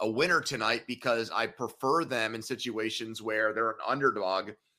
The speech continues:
and they don't have a lot of pressure on them to win. And I thought that's, plus the Hamlin emotional thing, even though he didn't play tonight, I thought would boost their morale as well. And, uh, they got a lot wrong with them. Um,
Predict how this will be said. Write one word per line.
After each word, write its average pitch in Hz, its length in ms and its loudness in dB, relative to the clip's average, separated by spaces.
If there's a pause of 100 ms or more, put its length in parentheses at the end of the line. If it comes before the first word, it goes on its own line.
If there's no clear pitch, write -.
(200)
and 107 100 -10
they 127 80 2
don't 131 160 2
have 123 140 4
a 123 40 0
lot 120 180 6
of 107 100 -2
pressure 117 340 2
on 110 120 2
them 107 160 0
to 98 80 0
win. 110 200 0
And 101 80 0
I 101 60 4
thought 104 260 0
that's, 110 280 4
plus 131 280 0
the 107 280 0 (160)
Hamlin 123 640 -2 (360)
emotional 123 600 0
thing, 123 160 -2
even 120 220 -2
though 113 100 2
he 113 60 4
didn't 104 240 -2
play 120 180 4
tonight, 110 340 2
I 104 120 8
thought 104 360 4
would 95 240 0 (460)
boost 127 380 -2
their 113 160 4
morale 117 480 8
as 101 180 -2
well. 113 320 4
And, 95 240 -4 (460)
uh, 107 400 6 (160)
they 143 160 2
got 185 200 10
a 165 60 10
lot 127 340 6
wrong 98 460 0 (140)
with 95 160 -4
them. 73 340 -4 (160)
Um, 78 500 -4